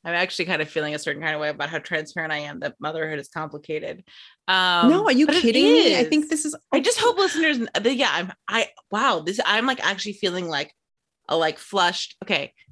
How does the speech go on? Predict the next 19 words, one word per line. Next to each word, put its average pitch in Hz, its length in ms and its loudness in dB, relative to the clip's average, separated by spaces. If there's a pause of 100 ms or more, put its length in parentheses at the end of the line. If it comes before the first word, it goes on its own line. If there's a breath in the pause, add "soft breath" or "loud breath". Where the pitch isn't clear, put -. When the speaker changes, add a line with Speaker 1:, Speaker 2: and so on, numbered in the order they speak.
Speaker 1:
everyone 214 260 2
knows 254 200 2
I 240 60 2
love 214 220 0
my 185 160 -6
kids, - 440 -10
and 190 180 0
also 170 380 -2 (200)
Speaker 2:
<laughs> - 160 -20
Speaker 1:
parenting 427 440 0
fucking 311 300 -2
sucks 247 340 -6
sometimes. 107 600 -12
It's 240 140 -8
hard. 196 1080 -2 (420 loud breath)
It's 247 180 2
Speaker 2:
Oh. 277 220 4
Speaker 1:
really 240 560 0
hard. 143 440 -2